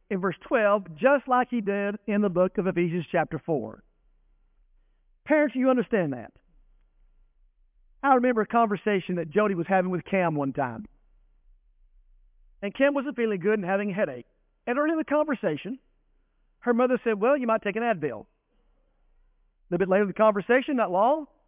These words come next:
she said, "Well, you might take an Advil." A little bit later in the conversation, she said, "You might take an Advil." She said, "Mom, after the first time, I took an Advil." We say over and over and over again for repetition, to make the point, right? Well, that's just what Paul has done.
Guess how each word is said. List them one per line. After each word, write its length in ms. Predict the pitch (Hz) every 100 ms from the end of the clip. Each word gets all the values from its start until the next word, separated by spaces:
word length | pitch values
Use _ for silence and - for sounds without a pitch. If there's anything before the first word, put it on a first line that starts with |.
| _
she 120 | -
said, 160 | 202 220
"Well, 100 | 262
you 60 | 214
might 140 | 214
take 120 | 190
an 60 | 233
Advil." 420 | 294 165 131 104
A 960 | _ _ _ _ _ _ _ _ _ 220
little 180 | 220
bit 40 | 240
later 120 | 349
in 60 | 302
the 60 |
conversation, 640 | - 214 175 156 180 185 277
she 140 | 220 196
said, 200 | 208 - _ _ -
"You 80 |
might 120 | 262 226
take 160 | 226
an 60 | 262
Advil." 360 | 277 185 180
She 120 | 190 208
said, 180 | 190
"Mom, 260 | 170 220 277
after 160 | 220 185
the 80 |
first 240 | 165 254 -
time, 200 | 214 240
I 80 | 240
took 160 | 185
an 80 | 240
Advil." 440 | 294 180 170 113 - _ _ _ _ _ _ _ _
We 140 | 196
say 180 | - 226 -
over 360 | 208 269 277 311
and 200 | 262 254
over 200 | 247 262
and 80 |
over 160 | 226 247
again 240 | 190 214 -
for 220 | 208 220
repetition, 600 | 202 190 233 311 226 170 _ _
to 100 | 269
make 220 | 220 196
the 100 | 254
point, 300 | - 294 196
right? 260 | 170 196 262 _ _
Well, 80 | 220
that's 160 | 262 262
just 160 | 302
what 160 | 262 311
Paul 280 | - 294 302
has 100 | 175
done. 340 | 175 135 113